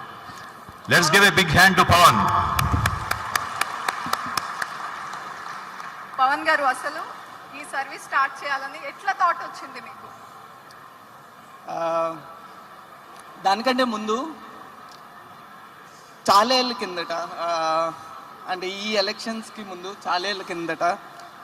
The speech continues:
Speaker 3: ఒకసారి నేను మన గౌరవులైన శ్రీ చంద్రబాబు గారిని కలిశాను. కలిసినప్పుడు ఆయన ఒక మాట చెప్పాడు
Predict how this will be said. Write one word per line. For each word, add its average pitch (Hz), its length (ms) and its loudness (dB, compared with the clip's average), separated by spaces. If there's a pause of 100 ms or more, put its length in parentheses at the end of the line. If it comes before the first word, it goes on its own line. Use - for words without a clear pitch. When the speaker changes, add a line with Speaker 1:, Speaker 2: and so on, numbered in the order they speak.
(600)
Speaker 3:
ఒకసారి 233 460 4
నేను 240 420 -2
మన 180 220 0 (1900)
గౌరవులైన 208 560 2 (960)
శ్రీ 175 100 -8 (880)
చంద్రబాబు 233 420 4
గారిని 214 240 6
కలిశాను. 151 480 -4 (1400)
కలిసినప్పుడు 302 500 6
ఆయన 269 260 6
ఒక 247 180 2
మాట 226 320 4
చెప్పాడు 165 360 -2